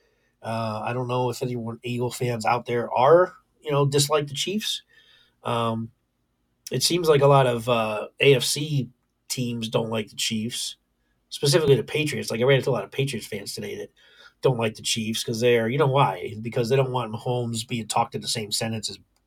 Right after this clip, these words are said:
their beloved, you know, Lord, God, and Savior, Tom Brady, which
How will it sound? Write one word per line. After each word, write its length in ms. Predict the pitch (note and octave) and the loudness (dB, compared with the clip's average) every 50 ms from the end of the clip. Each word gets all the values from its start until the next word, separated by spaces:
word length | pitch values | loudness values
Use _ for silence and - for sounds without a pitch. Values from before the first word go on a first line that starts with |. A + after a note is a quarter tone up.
| _ _ | _ _
their 180 | - G#2 G#2 | -8 -6 -6
beloved, 640 | - _ A#2+ A2 A2 A2+ A2 A2 G#2+ - G#2+ A#2+ - - - - - - - - - _ _ | -4 _ -6 -4 -2 -2 -2 2 2 0 0 0 -6 -10 -16 -18 -18 -18 -20 -20 -20 _ _
you 140 | A#2 A#2+ | -6 -6
know, 340 | A2+ G#2+ G2+ G2+ G2+ - - _ | -4 -4 -6 -6 -8 -10 -12 _
Lord, 600 | A#2+ C3 D#3 F3 F3 F3 E3 C#3 C3 B2+ C3 C#3 - - - - - - | -2 6 8 10 12 12 12 10 10 6 4 0 0 -2 -6 -8 -8 -4
God, 400 | A#2+ C#3 D3+ C#3+ D3 D3 C#3 C#3 | 6 8 10 12 12 10 10 6
and 160 | C3+ C3 A2 - | 2 0 2 2
Savior, 560 | - D#3+ D#3+ D#3+ D#3+ C#3+ A#2 A#2 A2+ A2+ A2+ | 4 4 4 2 2 0 -2 -4 -4 -4 -2
Tom 300 | - C#3+ C3+ B2+ A#2 A2+ | 0 0 0 0 0 0
Brady, 480 | C3 C3+ C3+ A#2 G#2 - - _ _ _ _ _ _ _ _ _ _ _ _ _ _ _ _ | 2 2 2 2 -2 -6 -14 _ _ _ _ _ _ _ _ _ _ _ _ _ _ _ _
which 540 | - A2 G#2+ - - - - - - - - | -6 -6 -4 -2 -2 -2 -2 -2 -4 -6 -10